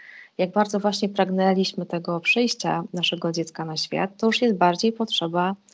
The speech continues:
rodzica. I teraz nie chodzi o to, że to jest jakoś niewłaściwe, złe, zaburzone, że my tak nie powinnyśmy czy nie powinniśmy,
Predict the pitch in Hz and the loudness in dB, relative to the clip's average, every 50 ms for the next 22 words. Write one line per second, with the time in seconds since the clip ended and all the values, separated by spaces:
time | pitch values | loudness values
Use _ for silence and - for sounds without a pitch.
0 | _ _ _ - 285 330 302 226 190 165 - - - 147 170 - - - - - | _ _ _ 2 4 6 6 6 6 4 0 -2 -4 -4 -4 -6 -10 -16 -20 -20
1 | - - - _ _ - 202 - 220 233 233 233 - 240 240 - 427 403 311 262 | -20 -20 -20 _ _ -8 -4 0 0 0 2 2 2 2 4 2 2 4 6 4
2 | 233 - 202 196 196 - 202 196 196 190 190 - 190 - - 202 185 175 180 180 | 4 4 2 0 0 0 0 0 0 0 -2 -2 -2 0 0 0 2 2 0 0
3 | 170 - - - 190 185 180 185 180 170 170 170 175 165 165 165 160 165 165 165 | -2 -4 -4 -2 -2 0 0 2 0 0 0 -2 -6 -6 -2 0 0 2 0 0
4 | 165 - - 175 175 170 180 175 165 165 165 165 165 160 160 160 165 160 170 170 | -2 -4 -4 -4 -2 -2 -2 -4 -2 -2 -2 -2 -2 -2 -4 -6 -6 -6 -8 -10
5 | 175 - - 165 - 190 170 - 180 165 175 175 170 165 160 160 147 - - - | -12 -12 -12 -10 -8 -8 -8 -8 -8 -8 -6 -6 -6 -8 -8 -8 -8 -8 -8 -6
6 | 170 175 196 214 - 196 175 165 156 - 170 165 165 165 170 165 165 - - - | -4 -4 -4 -4 -6 -6 -8 -8 -8 -10 -12 -14 -14 -14 -14 -14 -14 -12 -6 -2
7 | 226 254 | -2 -2